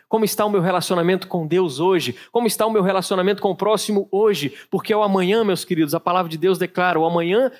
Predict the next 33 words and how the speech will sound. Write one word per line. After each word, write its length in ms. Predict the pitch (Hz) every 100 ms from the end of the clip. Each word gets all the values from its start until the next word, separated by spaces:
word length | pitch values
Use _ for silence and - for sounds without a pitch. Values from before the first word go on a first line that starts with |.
| _
trará 300 | - 190 185
os 140 | 185 -
seus 180 | 175 -
cuidados. 680 | 147 127 127 113 107 - _ _ -
Basta 300 | 185 208 -
cada 240 | 196 180
dia 180 | 151 170
o 60 | 214
seu 160 | 185
próprio 320 | - 190 190 165
mal. 380 | 156 175 151 - 185
Então 240 | 185 214
o 40 | 226
que 120 | 214
nos 140 | 196
interessa 640 | 196 185 156 208 190 135 - -
é 100 | 180
o 160 | 180 143
hoje. 440 | 185 147 120 - _ _ _ _ _ _ _ -
Por 120 | 165
mais 260 | 202 247 -
que 100 | 226
não 100 | 226
esteja 380 | - 220 208
errado 360 | 180 170 190 160
planejar, 680 | - 196 180 131 190 190 135
sonhar, 760 | - 196 180 202 185 - - _ _ _ -
precisamos 460 | 196 - 185 190
nos 140 | 160 -
preocupar 480 | 180 180 147 160 156
com 240 | 170 147
o 80 | 131
hoje, 360 | 165 120 120